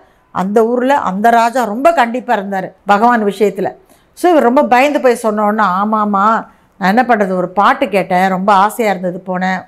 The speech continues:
ஒண்ணு பண்ணு, இனிமே நான் இந்த மாதிரிலாம் போகக்கூடாது, என் இந்த மாதிரி அங்கவஸ்திரம்லாம் கிழியக்கூடாது, இப்போவும் என்னுடைய தலப்பா முக்குட்டு அங்க தான் கிடக்கு, போய் எடுத்துட்டு வந்துடு. என்ன, இனிமே நான் அப்படிலாம் பண்ணக்கூடாதுன்னு நினைச்சேன்னா, பேசாம அந்த குழந்தைய இங்க கூட்டிட்டு வந்து ராஜா கிட்ட சொல்லி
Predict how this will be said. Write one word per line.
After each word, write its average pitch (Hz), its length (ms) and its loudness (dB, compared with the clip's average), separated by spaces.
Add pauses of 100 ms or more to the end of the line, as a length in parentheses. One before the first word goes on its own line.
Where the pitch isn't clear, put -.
ஒண்ணு 190 220 -4
பண்ணு, 233 180 2 (580)
இனிமே 202 280 0
நான் 247 160 2
இந்த 202 140 -2
மாதிரிலாம் 220 380 0
போகக்கூடாது, 208 580 2 (180)
என் 185 200 -2
இந்த 185 140 -8
மாதிரி 214 200 0
அங்கவஸ்திரம்லாம் 214 600 -2
கிழியக்கூடாது, 220 600 0
இப்போவும் 277 580 0 (340)
என்னுடைய 208 340 2
தலப்பா 240 340 4
முக்குட்டு 220 380 -2 (100)
அங்க 202 220 0
தான் 247 200 0
கிடக்கு, 226 240 0 (160)
போய் 233 160 0
எடுத்துட்டு 233 300 -2
வந்துடு. 196 260 -2
என்ன, 240 140 0 (440)
இனிமே 240 300 0
நான் 302 120 2
அப்படிலாம் 269 280 -2
பண்ணக்கூடாதுன்னு 240 560 -2
நினைச்சேன்னா, 202 420 -6 (720)
பேசாம 247 480 0
அந்த 233 180 -2
குழந்தைய 233 440 0
இங்க 202 300 -4
கூட்டிட்டு 220 380 -6
வந்து 180 200 -6 (600)
ராஜா 220 320 2
கிட்ட 202 240 -6
சொல்லி 185 400 -6